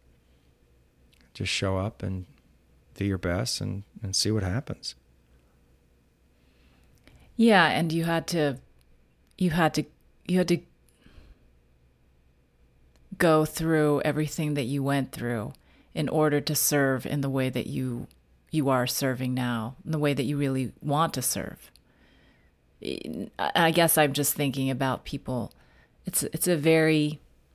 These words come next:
Speaker 2: the, the idea of service
Speaker 1: Mm-hmm.
Speaker 2: can be taken in a way that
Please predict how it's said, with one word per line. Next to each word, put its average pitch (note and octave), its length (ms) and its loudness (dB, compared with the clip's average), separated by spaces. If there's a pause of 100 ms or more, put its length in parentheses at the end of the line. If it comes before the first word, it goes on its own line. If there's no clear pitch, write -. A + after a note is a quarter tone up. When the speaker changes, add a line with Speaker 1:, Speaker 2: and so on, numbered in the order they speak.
(1200)
Speaker 2:
the, D#3+ 160 -8
the C#3 200 4
idea D#3 280 4
of C#3+ 80 0
service D#3 680 0 (220)
Speaker 1:
Mm-hmm. A2+ 380 6
Speaker 2:
can E3+ 160 2
be D#3+ 120 4
taken D3+ 800 2 (960)
in G#3+ 120 4
a G#3+ 80 8
way G3 320 8
that E3 280 4